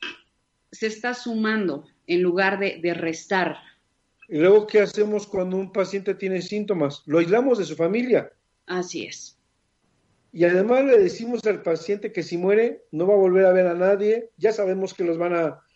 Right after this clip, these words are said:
Speaker 2: o, o, o incinerar, o no sé si van a entregar el cuerpo. Es una situación verdaderamente dramática. Yo no sé si las autoridades tengan oídos para escuchar. No lo sé. Es complejo.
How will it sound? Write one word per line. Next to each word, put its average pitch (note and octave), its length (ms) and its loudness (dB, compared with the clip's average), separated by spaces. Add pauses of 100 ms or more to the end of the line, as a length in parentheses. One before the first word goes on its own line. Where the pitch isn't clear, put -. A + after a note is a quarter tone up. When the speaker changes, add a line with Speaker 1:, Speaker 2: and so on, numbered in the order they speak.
(180)
Speaker 2:
o, D3 80 0
o, C#3+ 420 2
o C#3+ 60 4
incinerar, D#3+ 840 2 (260)
o D3+ 280 0
no E3 180 0
sé E3 120 -8
si D3 100 -6
van D#3+ 160 4
a D#3 40 2
entregar D3 280 0
el D3 100 -4
cuerpo. G3 520 0 (280)
Es C#3+ 180 -20
una G3 140 -6
situación F3 680 -6
verdaderamente D#3+ 1000 0 (240)
dramática. C3 880 0 (1040)
Yo A#3+ 180 2
no C4+ 140 4
sé G#3 180 4
si G#3 140 -2
las E3+ 180 2
autoridades D3+ 600 0
tengan E3 340 -6
oídos D3 380 -4
para A2+ 200 -6
escuchar. G2+ 480 -14 (580)
No D3 200 -2
lo E3+ 140 0
sé. D3 580 -2 (1120)
Es D3+ 180 2
complejo. E3 1080 2